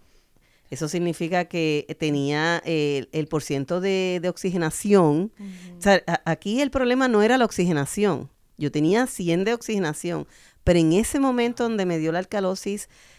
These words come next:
Speaker 1: eh, respiratoria, la oxigenación llegó a ciento veintitrés por ciento. O sea que no tenía dióxido de carbono, tenía oxigen-, bastante oxígeno.
Speaker 2: Ok.
Speaker 1: Y tampoco es bueno.
Speaker 2: Ujú.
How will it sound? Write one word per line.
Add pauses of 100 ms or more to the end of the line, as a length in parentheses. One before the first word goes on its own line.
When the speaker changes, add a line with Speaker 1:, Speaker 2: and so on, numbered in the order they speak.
(140)
Speaker 1:
eh,
respiratoria,
la
oxigenación
llegó
a
ciento
veintitrés
por
ciento. (600)
O
sea
que
no
tenía
dióxido
de
carbono,
tenía
oxigen-, (140)
bastante
oxígeno. (140)
Speaker 2:
Ok. (560)
Speaker 1:
Y
tampoco
es
bueno. (260)
Speaker 2:
Ujú.